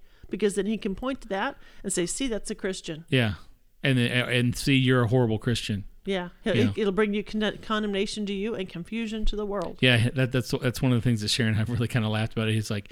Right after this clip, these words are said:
Speaker 2: he will tempt you to do something, and then he, then he'll condemn you for doing the very thing that he
Speaker 1: Or,
Speaker 2: tempted
Speaker 1: or
Speaker 2: you
Speaker 1: for
Speaker 2: to
Speaker 1: even
Speaker 2: do.
Speaker 1: being tempted.
Speaker 2: Yeah. Ooh, you're, yeah. Even
Speaker 1: <laughs>
Speaker 2: temptation, which, by the way, being tempted is not a sin.
Speaker 1: <laughs> Exactly.
Speaker 2: <laughs>
Speaker 1: But I, I remember the story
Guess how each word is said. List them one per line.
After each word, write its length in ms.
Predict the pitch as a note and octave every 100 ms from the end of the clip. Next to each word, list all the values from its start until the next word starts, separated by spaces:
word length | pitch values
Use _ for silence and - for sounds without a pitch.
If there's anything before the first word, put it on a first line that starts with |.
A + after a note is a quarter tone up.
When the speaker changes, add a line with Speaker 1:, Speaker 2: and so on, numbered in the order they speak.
| -
Speaker 2:
he 140 | - F#3+
will 140 | E3+
tempt 380 | C#3 E3+ F3+ -
you 200 | C3 B2+
to 160 | A#2+ B2+
do 200 | B2 C3+
something, 600 | - A#2+ A2 G#2 G2+ G#2 - - _ - - - - -
and 160 | B2+
then 220 | C3 B2+
he, 160 | B2 C3+
then 160 | C#3 D3
he'll 140 | D3+
condemn 440 | - C#3 B2 D#3 D3
you 80 |
for 160 | A#2+ B2
doing 360 | A2+ B2+ C3 A#2
the 100 | A2
very 320 | B2 B2 A#2+
thing 220 | - B2
that 80 | A2+
he 100 | A2+
Speaker 1:
Or, 40 |
Speaker 2:
tempted 320 | - - B2+
Speaker 1:
or 80 | -
Speaker 2:
you 80 | B2
Speaker 1:
for 60 | A#2
Speaker 2:
to 60 |
Speaker 1:
even 220 | - B2+
Speaker 2:
do. 60 | A2+
Speaker 1:
being 220 | - A3
tempted. 460 | A#3 B3+ A3+ D#3 -
Speaker 2:
Yeah. 280 | C#3+ B2+ G#2+ -
Ooh, 120 | E3
you're, 240 | C3+ D#3 C#3
yeah. 320 | C3 A2+ G#2+ - - C#3+
Even 320 | E3 G#3+ G3+
Speaker 1:
<laughs> 20 | D3
Speaker 2:
temptation, 500 | F3 D3+ E3 C3+ A#2+
which, 120 | A#2
by 100 | D3+
the 40 | C#3
way, 120 | A#2+
being 340 | A#2+ C#3 D3+
tempted 320 | B2+ C#3 B2+
is 80 | A2
not 160 | A#2+ A#2
a 40 |
sin. 380 | A2 C3+ A#2 G#2 - - -
Speaker 1:
<laughs> 120 | G#3+ - - G3+
Exactly. 580 | G#3 A3 D3+ C#3 C3 A2+ -
Speaker 2:
<laughs> 40 | - - - -
Speaker 1:
But 140 | G#3+
I, 160 | F#3+ F#3+
I 140 | D3+
remember 340 | G3+ G#3 A3 G3+
the 140 | G3
story 640 | G3 A3 G#3+ G#3 G3 F#3+